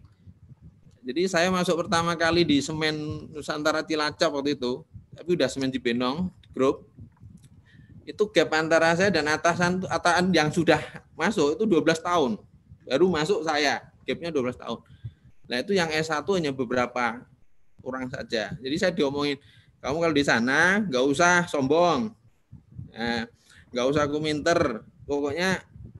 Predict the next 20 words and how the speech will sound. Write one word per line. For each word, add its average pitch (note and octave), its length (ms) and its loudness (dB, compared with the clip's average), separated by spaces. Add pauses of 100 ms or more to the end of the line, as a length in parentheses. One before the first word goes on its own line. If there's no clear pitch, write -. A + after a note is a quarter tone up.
(120)
tunjukkan D#3 480 2
bahwa C3+ 560 2
kamu D3 240 -4
bisa C3+ 480 0 (400)
komunikasi C3 640 -2
sama C#3 400 -4 (560)
apa - 160 -8
itu F3+ 320 -2
partner B2+ 400 -4
kerja C3 320 0
dan C3 160 0
sebagainya, B2 640 -4
teman-teman. B2 640 -2 (560)
Lalu D#3+ 480 -2 (160)
bedakan D#3 560 4
bahwa C#3 160 2
Anda D3+ 240 2
itu F#3 80 -2
bisa D#3+ 240 0
menulis." F3+ 560 4